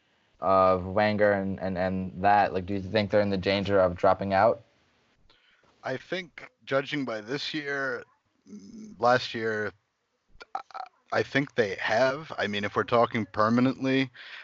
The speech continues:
Speaker 2: I don't know. I'm, I'm hoping that they can capitalize and learn from their mistakes and move forward as to avoid that situation, but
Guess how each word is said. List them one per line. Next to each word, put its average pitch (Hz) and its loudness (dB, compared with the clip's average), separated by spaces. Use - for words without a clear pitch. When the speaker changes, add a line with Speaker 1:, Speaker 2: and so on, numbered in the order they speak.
Speaker 2:
I 107 4
don't 123 2
know. 110 0
I'm, 95 -2
I'm 90 -4
hoping 120 2
that 110 0
they 113 2
can 110 -8
capitalize 104 -2
and 90 -10
learn 104 -4
from 107 -6
their 101 -4
mistakes 104 -2
and 92 -8
move 117 4
forward 110 4
as 104 2
to 101 -2
avoid 104 2
that 92 -4
situation, 92 -4
but - -2